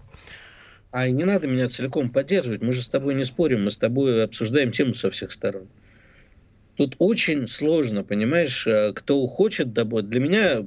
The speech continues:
разделение внутри меня, да, это на людей, которые хотят добра России, которые видят в России своё будущее, которые патриоты России, и люди, которые не считают Россию своей страной. Но это внутри меня.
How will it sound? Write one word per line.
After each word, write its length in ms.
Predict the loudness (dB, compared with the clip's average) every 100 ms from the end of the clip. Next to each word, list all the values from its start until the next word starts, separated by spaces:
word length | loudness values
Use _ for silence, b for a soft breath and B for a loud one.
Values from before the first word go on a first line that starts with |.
| -4
разделение 880 | -2 0 0 -2 0 0 0 -2 -4 -10 B B B
внутри 480 | -4 0 2 2 0
меня, 340 | 0 0 -2 -2
да, 140 | 0
это 280 | 2 0 0
на 100 | 0
людей, 280 | 0 0 0
которые 360 | 0 0 0
хотят 400 | 0 2 2 0 0
добра 340 | 0 0 0
России, 480 | 0 -2 -4 -8 -10 B B B B
которые 380 | -2 2 2 4
видят 280 | 2 0 0
в 40 |
России 320 | 0 0 -2
своё 300 | -4 -2 0
будущее, 560 | 0 0 0 -4 -6 -12 -18 B B B B B B -2
которые 320 | 2 2 2
патриоты 580 | 0 2 2 2 0 -6
России, 500 | -6 -12 -14 -18 -20 -20 _ -6
и 100 | 0
люди, 220 | 2 2
которые 680 | 0 0 2 2 2 -2 -4
не 140 | -4
считают 560 | -2 -2 0 0 0 -4
Россию 500 | -8 -2 0 0 -4
своей 380 | -4 0 2 2
страной. 560 | 0 0 2 0 -2 -4
Но 140 | 0
это 200 | 0 0
внутри 440 | -2 0 -2 0 0
меня. 420 | 0 0 -2 -4